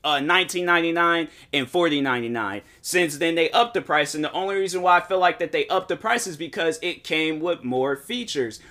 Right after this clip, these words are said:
When you think about when games was coming out during the PlayStation two and Xbox, um, you know, era and stuff, video games was dirt cheap, right? Because the, a lot of those games only was, like, single player games.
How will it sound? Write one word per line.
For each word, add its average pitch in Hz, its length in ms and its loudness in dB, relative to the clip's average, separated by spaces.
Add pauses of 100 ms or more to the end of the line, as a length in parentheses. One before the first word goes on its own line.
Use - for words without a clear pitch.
When 147 120 0
you 240 140 2
think 247 240 0
about 196 360 8
when 165 200 -2
games 175 300 0
was 165 120 -4
coming 160 280 -4
out 151 200 -2
during 147 200 -2
the 117 60 -4
PlayStation 156 720 -4
two 135 300 -4 (160)
and 120 200 -4
Xbox, 139 640 0
um, 127 420 -2
you 135 160 -2
know, 127 320 0
era 131 320 2
and 117 180 -6
stuff, 123 360 -4 (180)
video 165 340 6
games 156 320 2
was 113 140 -6
dirt 143 380 0
cheap, 123 320 -4
right? 135 240 0 (200)
Because 131 360 0
the, 135 80 0
a 127 80 2
lot 143 280 8
of 170 60 2
those 165 180 0
games 160 480 0
only 143 300 -2
was, 123 180 -2
like, 113 220 -2
single 156 320 -2
player 147 320 0
games. 123 500 -4